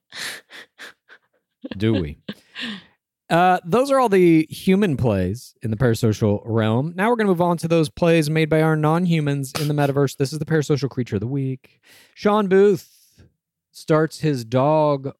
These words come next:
Speaker 2: Walter like a car in a funny reel on Instagram. Hayden and Rambo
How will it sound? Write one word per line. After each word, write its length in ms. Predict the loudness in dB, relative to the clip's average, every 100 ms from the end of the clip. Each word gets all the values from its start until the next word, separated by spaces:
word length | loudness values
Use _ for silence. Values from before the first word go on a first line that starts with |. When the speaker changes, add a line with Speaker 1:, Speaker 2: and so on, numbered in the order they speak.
| _
Speaker 2:
Walter 640 | -2 0 0 -2 -2 0 0
like 240 | 0 -2
a 80 | -4
car 480 | -6 -6 -2 0 0 -2 -4
in 80 | -4
a 60 | -2
funny 300 | 0 2 2
reel 260 | 2 2
on 80 | 2
Instagram. 640 | 0 -2 -4 0 0 0 -4 _ _ _ _ _ -2
Hayden 420 | 0 2 0 0
and 280 | 0 2 2
Rambo 920 | 2 0 -4 -2 0 2 2 0